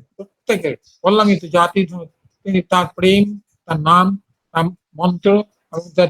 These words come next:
জীবন পদ্ধতি চালনা দিয়ে প্রত্যেককে উদ্ধার করতে আসছেন। সুতরাং আজকে শুধু আমরা হরিবোল বলে বা অমুক মুখস্থ করে নয়, প্রাণ দিয়ে,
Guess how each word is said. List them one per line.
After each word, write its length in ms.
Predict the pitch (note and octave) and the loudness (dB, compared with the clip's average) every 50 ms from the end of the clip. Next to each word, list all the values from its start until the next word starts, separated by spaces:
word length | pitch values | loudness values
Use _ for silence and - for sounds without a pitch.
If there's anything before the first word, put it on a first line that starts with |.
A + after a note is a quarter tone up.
| - | 0
জীবন 240 | D#3 F3 E3+ G3+ G3 F#3+ | -4 -2 0 0 0 0
পদ্ধতি 500 | F3+ - G3+ G3+ F#3+ F3 G3 G#3+ G#3+ G3+ F#3+ | 0 0 -2 -2 0 0 -2 -2 0 -2 -2
চালনা 400 | - G3+ F#3+ F3+ F#3+ G3 G3 G3 | 2 2 2 4 4 2 2 2
দিয়ে 260 | F3+ F#3 F#3 F#3 F3 D#3+ - _ _ _ _ _ _ | 0 0 0 -2 -2 -2 -4 _ _ _ _ _ _
প্রত্যেককে 640 | A#4 - - _ _ _ - C#4+ C4+ - - - A#3+ | -6 -6 -6 _ _ _ -2 0 0 0 0 0 2
উদ্ধার 360 | A3 G#3+ F#3 D#3 C#3 F3 G#3 F3+ | 2 2 2 0 -2 -2 -2 -2
করতে 240 | - F3+ F3 - F3 D#3+ | -2 -6 -10 -8 -6 -4
আসছেন। 360 | D3 C3 - _ _ E3+ _ _ _ _ _ _ _ _ _ _ _ _ _ _ _ _ _ _ _ _ _ _ _ _ _ _ _ _ _ _ _ _ _ | -4 -6 -8 _ _ -20 _ _ _ _ _ _ _ _ _ _ _ _ _ _ _ _ _ _ _ _ _ _ _ _ _ _ _ _ _ _ _ _ _
সুতরাং 380 | - G3+ F#3+ - G3+ G3 F#3+ F3 E3 D3+ _ _ _ _ - | -18 -14 -10 -8 -6 -4 -4 -4 -6 -10 _ _ _ _ -4
আজকে 260 | D#3 - - - A3 | -4 -4 -2 -2 -2
শুধু 320 | F3+ - - A3 A3+ B3 A3+ G#3 G3+ G3+ | -2 0 2 4 4 6 6 6 4 2
আমরা 300 | - E3+ F3 F#3 F3+ F3+ E3 | 0 -2 0 2 2 2 0
হরিবোল 460 | - D#3+ E3 F3+ F#3 F3 F#3+ G3 G3+ G3+ | 0 0 2 2 2 4 4 4 4 4
বলে 200 | G3 G3+ G3+ G3+ G3 | 4 4 2 2 2
বা 140 | F3+ F3+ F3 | 2 0 -2
অমুক 260 | D#3 D3 E3+ F#3 - - | -2 -4 -10 -10 -10 -10
মুখস্থ 400 | F3 E3+ E3 F3+ A#3 - - - - F#3+ - | -12 -12 -12 -14 -16 -18 -10 -6 -6 -2 0
করে 200 | F#3+ F3+ F3+ F3 | 2 2 2 2
নয়, 260 | E3 D#3 C#3+ C#3 C#3 - _ _ _ _ _ _ _ _ _ _ _ - - | 2 2 2 0 -2 -6 _ _ _ _ _ _ _ _ _ _ _ -8 -2
প্রাণ 200 | E3 E3 F3 F#3 F#3 | 0 2 2 2 2
দিয়ে, 340 | F#3+ F#3 F#3 G3+ G3+ G3+ G#3 | 0 0 0 0 2 2 2